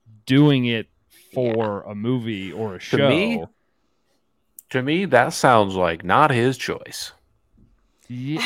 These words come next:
Speaker 1: I mean, maybe, and I don't know.
Speaker 2: Yeah.
Speaker 1: It's like, doesn't seem like you
Speaker 3: She's
Speaker 1: are
Speaker 3: like,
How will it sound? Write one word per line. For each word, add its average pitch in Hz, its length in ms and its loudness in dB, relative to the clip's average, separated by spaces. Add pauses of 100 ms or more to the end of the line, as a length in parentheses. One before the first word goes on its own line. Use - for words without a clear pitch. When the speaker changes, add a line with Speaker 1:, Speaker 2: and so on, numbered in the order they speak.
(120)
Speaker 1:
I 170 60 -6
mean, 175 280 -2
maybe, 151 460 -2
and 135 240 -6
I 226 60 -14
don't 208 280 -4
know. 117 120 -4
Speaker 2:
Yeah. 127 60 -2
Speaker 1:
It's - 140 -10
like, 151 320 -8 (320)
doesn't 175 280 -4
seem 131 360 -4
like 104 300 -10 (260)
you 123 260 -4
Speaker 3:
She's 113 120 2
Speaker 1:
are 117 40 0
Speaker 3:
like, 110 140 4